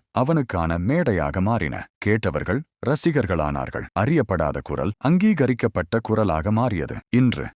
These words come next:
ஒரு வரலாற்றுச் செய்தி. வரும் தைத்திருநாளில் இங்கிலாந்து அரசி எலிசபெத்தின் அரண்மனையில் பாடுவதற்கான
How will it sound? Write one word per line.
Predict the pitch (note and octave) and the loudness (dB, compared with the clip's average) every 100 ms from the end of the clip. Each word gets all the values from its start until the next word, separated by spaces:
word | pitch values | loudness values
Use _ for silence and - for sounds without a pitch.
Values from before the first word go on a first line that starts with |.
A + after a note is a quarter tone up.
| _ | _
ஒரு | B2+ D#3+ D3+ | 0 2 2
வரலாற்றுச் | G2 G2 F2+ D2+ - E2+ - | 0 0 0 -2 -4 -4 -4
செய்தி. | C2 - - - F#2+ | -6 -8 -12 -4 2
வரும் | C#3 G#3 F3 | 4 4 4
தைத்திருநாளில் | A#2 D3+ A2 F2 D2 A#1 A1 - G#2+ | 2 2 0 0 0 -2 -6 -2 2
இங்கிலாந்து | D3+ C#3 G2+ G2 F2 | 4 4 2 2 2
அரசி | G#2+ C#3+ F3 F#2+ | 0 0 0 2
எலிசபெத்தின் | A2+ D3 G2 F2+ - F#2+ E2+ | 2 2 0 -2 -2 -2 -2
அரண்மனையில் | F2 A#2+ D#3+ D#2+ B1+ A1 G1+ - | -2 0 0 0 -2 -6 -6 -2
பாடுவதற்கான | A2 C#3+ G#2 E2+ D2+ D2+ B1+ A1+ | 0 2 0 0 -4 -6 -6 -6